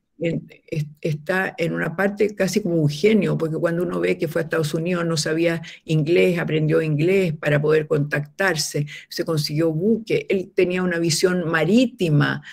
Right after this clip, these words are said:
de que había que, que, que, que, que liberar a Chile por mar. Todas esas cosas son creativas, son unas mentes diferentes.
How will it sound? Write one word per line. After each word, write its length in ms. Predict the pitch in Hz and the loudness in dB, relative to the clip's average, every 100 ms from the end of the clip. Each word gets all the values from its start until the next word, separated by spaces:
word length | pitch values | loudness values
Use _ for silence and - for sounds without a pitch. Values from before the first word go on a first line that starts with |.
| - | -10
de 160 | 151 151 | -4 0
que 100 | 156 | 0
había 260 | 160 165 | 2 0
que, 280 | 160 147 - _ | 0 -4 -4 _
que, 300 | 151 143 - | -4 -4 -4
que, 300 | - 143 - - | -2 -2 -2 -10
que, 440 | - 131 117 - - | -4 -2 -2 -6 -12
que 120 | - | -4
liberar 380 | 147 147 156 160 | 0 2 2 0
a 100 | 156 | -2
Chile 260 | 151 165 165 | -4 -2 0
por 200 | 160 139 | 2 2
mar. 360 | 151 202 202 - _ - | 2 2 -2 -4 _ 0
Todas 180 | 262 277 | 2 2
esas 140 | 247 | -2
cosas 340 | - 247 247 - _ _ | -2 -2 -4 -10 _ _
son 340 | - 220 226 | -2 2 4
creativas, 640 | 226 214 175 262 311 202 151 | 4 2 2 0 0 -2 -2
son 200 | 202 190 196 - - | 0 2 0 -2 -2
unas 220 | 190 196 | 0 2
mentes 440 | 190 202 214 214 170 | 2 2 2 2 2
diferentes. 760 | 185 151 170 196 127 - - | 0 0 2 2 2 -4 -16